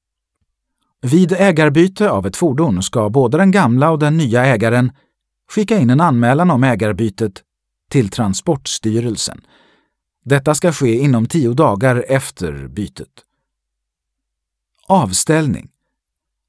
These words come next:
Ska du inte använda ditt fordon under en tid kan du ställa av fordonet.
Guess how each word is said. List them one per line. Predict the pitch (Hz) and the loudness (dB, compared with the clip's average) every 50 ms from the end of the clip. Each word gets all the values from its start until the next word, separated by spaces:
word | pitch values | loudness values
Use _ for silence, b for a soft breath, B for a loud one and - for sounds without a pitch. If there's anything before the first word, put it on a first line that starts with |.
| _ _ _ _ _ _ _ _ _ _ _ _ _ _ _ _ | _ _ _ _ _ _ _ _ _ _ _ _ _ _ _ _
Ska | - - - 180 170 165 | -6 -2 0 2 2 2
du | 147 190 208 | 2 2 2
inte | 180 175 185 | 4 4 4
använda | 214 208 175 147 160 185 196 190 156 127 | 4 4 4 4 4 4 2 4 2 2
ditt | 107 117 - | 0 -2 -2
fordon | - 143 110 92 87 104 107 110 | -2 -2 -2 -2 -2 -2 -2 0
under | 107 107 117 127 | 0 0 0 0
en | 147 147 | 0 -2
tid | - 98 71 69 67 - - | -2 -4 -6 -8 -10 -10 -6
kan | - 113 107 104 | -4 -2 -2 -2
du | 104 | -2
ställa | 104 - 151 156 170 147 | -2 0 0 2 2 4
av | 107 127 139 113 | 4 4 2 2
fordonet. | 92 - 104 85 73 67 62 - - - - | 0 -4 -6 -6 -6 -10 -14 -16 -20 -20 -20